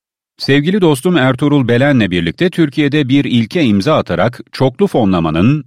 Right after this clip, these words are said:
ya da crowdfunding ilk örneğini bu kitapta vermek üzere kolları sıvadık. Hepsi birbirinden değerli yazarlarımızla kitabın bütün gelirini yine girişimci projelere aktarmaya karar verdik.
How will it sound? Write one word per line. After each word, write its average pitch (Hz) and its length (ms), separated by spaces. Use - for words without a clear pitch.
ya 107 140
da 113 240
crowdfunding 110 800
ilk 185 220
örneğini 110 640
bu 202 60
kitapta 123 460
vermek 107 360
üzere 107 260
kolları 98 400
sıvadık. 78 540
Hepsi 175 360
birbirinden 151 580
değerli 139 300
yazarlarımızla 107 920
kitabın 147 420
bütün 156 240
gelirini 104 640
yine 175 240
girişimci 156 460
projelere 143 500
aktarmaya 85 520
karar 82 340
verdik. 78 480